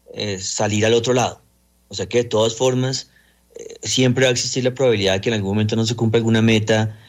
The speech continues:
eh, que en algún momento algún deudor diga, "No, sabe que esto ya no, no, no, ustedes no me cumplieron, vámonos a capítulo siete y,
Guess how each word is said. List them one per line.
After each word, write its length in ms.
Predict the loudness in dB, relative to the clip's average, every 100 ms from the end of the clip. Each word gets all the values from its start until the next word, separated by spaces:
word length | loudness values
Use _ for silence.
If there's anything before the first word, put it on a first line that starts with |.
| -20 -6
eh, 180 | -4 0
que 120 | 2
en 60 |
algún 200 | 4 4
momento 260 | 4 4 2
algún 200 | 2 4
deudor 280 | 4 2 2
diga, 200 | 2 2
"No, 120 | 2
sabe 220 | 2 0
que 100 | 0
esto 200 | -2 -2
ya 180 | 0 0
no, 160 | 0 0
no, 300 | 0 0 2
no, 120 | 2
ustedes 280 | 2 2 4
no 80 |
me 120 | 2 4
cumplieron, 380 | 2 4 4
vámonos 380 | 4 4 2 2
a 40 | 0
capítulo 380 | -4 -2 0
siete 420 | 2 2 2 4 2
y, 180 | 0